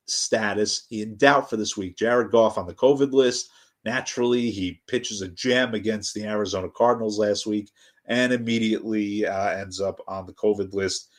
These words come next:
T J Hawkinson on I R for the Lions. And, you know, it's a game where, let's face it, neither of these teams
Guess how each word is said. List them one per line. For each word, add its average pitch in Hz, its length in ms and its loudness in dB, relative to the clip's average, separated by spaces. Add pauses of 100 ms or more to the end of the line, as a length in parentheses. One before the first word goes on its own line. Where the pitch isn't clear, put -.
(220)
T 110 120 -8
J 98 180 -4
Hawkinson 101 720 -8
on 95 260 -8
I 90 200 -8
R 113 320 4
for 113 120 -4
the 107 100 0
Lions. 107 800 -4 (580)
And, 107 560 -2 (720)
you 135 140 0
know, 135 160 6
it's - 160 -2
a 127 60 -2
game 143 320 -2
where, 127 240 6
let's 123 220 2
face 101 280 2
it, 92 140 -10
neither 127 500 2
of 104 160 0
these 110 380 -4
teams 104 720 -10